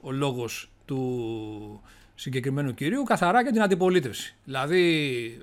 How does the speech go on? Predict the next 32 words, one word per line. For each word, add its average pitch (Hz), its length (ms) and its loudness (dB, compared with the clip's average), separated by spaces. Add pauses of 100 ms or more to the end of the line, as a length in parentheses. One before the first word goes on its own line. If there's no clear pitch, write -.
ό,τι 170 280 -2 (380)
πιάσει 135 720 0 (280)
ενδεχομένως 143 560 0
το 139 140 0
εκλογικό 131 720 0
κοινό, 131 320 -4
στους 120 360 -8
ψηφοφόρους 131 500 -4
της 120 80 -10
συγκεκριμένης 127 440 -6
παράταξης, 226 640 -2 (680)
και, 202 160 2 (220)
ε, 185 360 6 (180)
η 175 160 -4
φασαρία 170 420 2
που 165 80 -6
θα 156 100 4
γίνει 175 220 2
στη 147 320 0
Βουλή 151 320 4
μεθαύριο, 175 380 4
αν 165 60 2
θα 156 80 4
γίνει 156 200 2
κάποια 151 220 0
συζήτηση 135 420 -2
του 110 120 -12
θέματος 208 520 0
και 180 80 -2
τα 175 120 2
λοιπά. 175 220 4
Γιατί 135 340 0